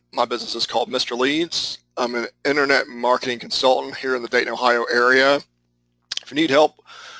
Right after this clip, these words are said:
growing your online presence, please reach out to me. I can help you in numerous ways to grow your business. And my website's right there at the bottom, mister dash leads dot com. I'm an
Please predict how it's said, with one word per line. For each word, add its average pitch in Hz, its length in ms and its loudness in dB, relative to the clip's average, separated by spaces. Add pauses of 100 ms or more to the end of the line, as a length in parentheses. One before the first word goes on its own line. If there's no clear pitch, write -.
(220)
growing 160 540 4
your 156 200 4
online 131 520 2
presence, 127 840 0
please 113 460 -10
reach 113 200 -2
out 107 160 2
to - 120 -8
me. 147 240 -6 (180)
I 123 80 -4
can - 140 -12
help 131 240 -4
you 123 200 -4 (600)
in 117 480 -4
numerous 185 440 4
ways 127 440 4
to 120 80 -4
grow 120 160 0
your 113 140 -2
business. 117 600 -4 (220)
And 117 100 -6
my 117 60 0
website's 117 400 0
right 117 120 -2
there 123 120 0
at 113 80 -4
the - 60 -20
bottom, 131 380 2
mister 117 280 -4
dash 110 240 0
leads 117 180 -4
dot 107 140 0
com. 123 420 -2 (800)
I'm 147 160 0
an 135 160 0